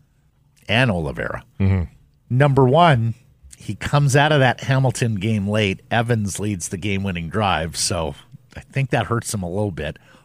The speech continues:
Speaker 1: But also, as we've talked about, this is the Lions' final home game of the regular season, or final game of the regular season, and then Winnipeg plays twice. They play Saturday, and then they play next week when the Lions have a bye. So Collaros and Oliveira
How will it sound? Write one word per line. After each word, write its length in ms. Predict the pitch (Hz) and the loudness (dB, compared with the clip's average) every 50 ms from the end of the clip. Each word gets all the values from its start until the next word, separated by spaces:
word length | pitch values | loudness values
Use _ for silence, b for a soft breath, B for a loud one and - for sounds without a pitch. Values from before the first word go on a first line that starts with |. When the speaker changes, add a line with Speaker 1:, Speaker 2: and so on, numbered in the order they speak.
| b b | b b
Speaker 1:
But 100 | 117 127 | -2 0
also, 540 | 147 208 262 262 - - - 82 87 - b b b b b b | 0 0 0 -2 -2 -6 -6 -6 -8 -10 b b b b b b
as 140 | - 156 147 | -6 -4 -2
we've 160 | 160 151 - | -2 -4 -2
talked 260 | - 196 233 294 - | -2 -2 -2 0 -2
about, 280 | - 120 101 85 82 - b b b b b b _ | -4 -4 -4 -4 -4 -6 b b b b b b _
this 380 | _ - - 127 156 185 190 - | _ -12 -6 -2 -2 0 0 -2
is 60 | 277 | 0
the 80 | 240 233 | 0 0
Lions' 360 | 208 196 190 196 180 - - | 2 2 2 2 0 -2 -6
final 420 | - - - 175 175 190 202 180 | -10 -4 -2 0 0 2 2 2
home 200 | 156 180 180 175 | 2 2 2 2
game 120 | 165 170 170 | 2 0 2
of 40 | 156 | 2
the 80 | 156 | 2
regular 320 | 143 156 160 151 143 143 127 | 2 2 2 2 0 0 -2
season, 400 | - - 202 220 208 180 - 113 | -2 -2 -4 -4 -4 -4 -6 -6
or 40 | |
final 320 | - - 147 165 175 147 101 87 - _ | -4 0 0 0 0 0 -2 -6 -8 _
game 300 | - 180 262 359 359 294 | -2 0 0 0 0 0
of 60 | 196 | 0
the 80 | 139 131 | 0 2
regular 300 | 131 127 123 117 127 127 | 2 2 2 0 -2 -2
season, 280 | - 151 143 135 135 B B B B B | -2 -2 -2 -2 -4 B B B B B
and 100 | 147 139 | -4 -2
then 180 | 202 262 285 | 0 -2 -2
Winnipeg 420 | 269 277 277 269 185 240 240 226 - | -2 -2 -2 -2 -2 -2 -4 -4 -4
plays 260 | - 220 214 185 - | -4 -2 -2 -2 -4
twice. 520 | - - 220 254 320 339 240 147 - - - | -4 -2 0 0 2 0 0 -2 -4 -6 -4
They 100 | - 156 | -4 -4
play 180 | - 160 160 | -2 -2 -2
Saturday, 540 | 143 - - 170 175 202 240 262 247 247 240 | -2 0 2 2 4 4 4 2 2 0 0
and 100 | 220 190 | 0 0
then 120 | 202 190 185 | -2 0 0
they 100 | 196 165 | -2 -2
play 220 | - 190 190 175 | 0 -2 -2 0
next 240 | 170 170 156 - - | 0 -2 -2 -2 -4
week 240 | 262 302 277 - 190 | -4 -4 -2 -2 -4
when 80 | 160 | -2
the 80 | 147 143 | -2 0
Lions 240 | 151 160 170 160 147 | 0 0 0 0 0
have 160 | 156 135 127 | 0 0 -2
a 40 | 117 | -2
bye. 320 | 110 170 226 240 147 101 B B B B B B B B B B B _ | 0 0 0 0 0 -2 B B B B B B B B B B B _
So 220 | - - - 185 | -8 -6 -4 -4
Collaros 600 | 156 - - 180 170 208 254 285 311 277 - - | -4 -2 -2 0 2 2 2 2 2 0 0 0
and 80 | 220 196 | 0 0
Oliveira 680 | 190 208 190 180 156 160 202 220 196 147 95 80 82 - | 2 2 2 0 2 2 2 2 2 0 -2 -4 -8 -12